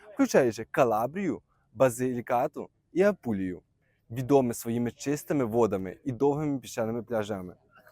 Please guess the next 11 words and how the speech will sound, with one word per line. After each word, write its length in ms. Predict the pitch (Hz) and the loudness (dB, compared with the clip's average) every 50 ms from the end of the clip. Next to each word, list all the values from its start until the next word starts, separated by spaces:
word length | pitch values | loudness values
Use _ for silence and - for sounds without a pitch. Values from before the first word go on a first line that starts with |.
| _ _ _ _ _ _ _ - | _ _ _ _ _ _ _ -2
Адріатичне 800 | 131 131 123 143 156 165 156 - - 240 226 - - 214 185 - | 0 2 4 4 4 4 4 2 0 -2 -2 -2 -2 -2 -2 0
море 420 | 156 143 139 127 107 98 90 87 - _ _ | 4 6 6 6 6 4 2 -4 -8 _ _
розташоване 520 | 143 139 - 202 - - 269 254 240 214 | -14 -10 -10 -6 -2 0 0 2 2 2
на 160 | 190 180 175 | 2 2 0
сході 580 | 160 - - - _ - 170 175 175 160 175 190 | -2 -4 -10 -10 _ 2 4 4 4 2 -2 -4
країни, 600 | - - - 151 131 131 123 123 117 98 90 - - _ _ _ _ - | -4 -4 -4 -4 -4 -2 -4 -4 -4 -4 -6 -10 -14 _ _ _ _ -4
омиває 380 | 120 135 139 135 135 123 120 | 0 2 4 6 6 6 6
узбережжя 720 | - 127 120 117 104 127 123 143 170 190 185 180 170 117 - _ _ _ _ | 4 0 -2 -2 0 0 0 2 2 0 0 0 -2 -4 -4 _ _ _ _
Венето, 540 | 107 110 131 135 175 208 208 139 - 107 92 - _ _ _ _ - | 0 2 2 4 4 2 0 -2 -4 -6 -6 -8 _ _ _ _ -2
Емілія-Романія, 960 | 135 139 139 135 135 131 127 120 131 123 123 123 143 175 185 165 123 104 95 - _ _ _ _ _ _ _ _ _ _ | 0 0 2 2 4 4 4 4 4 2 2 0 0 0 -2 -4 -4 -6 -10 -14 _ _ _ _ _ _ _ _ _ _
Марке, 580 | 120 127 135 147 180 196 - - - 110 90 | 0 2 4 4 4 2 0 -2 -2 -2 -2